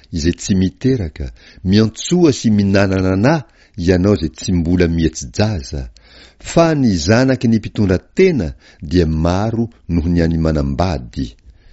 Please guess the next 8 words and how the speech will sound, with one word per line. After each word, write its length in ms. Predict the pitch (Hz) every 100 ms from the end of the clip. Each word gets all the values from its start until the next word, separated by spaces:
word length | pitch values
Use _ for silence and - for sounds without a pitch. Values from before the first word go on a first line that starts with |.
| - - -
Isaia 520 | 92 82 - 95 110 135
toko 220 | 110 - -
fahaefatra 540 | 87 87 101 95 87
amby 120 | 73
dimampolo, 640 | 69 76 - 131 151 165 - - -
ny 80 |
andininy 360 | 80 76 71 67
voalohany. 560 | 65 60 69 67 62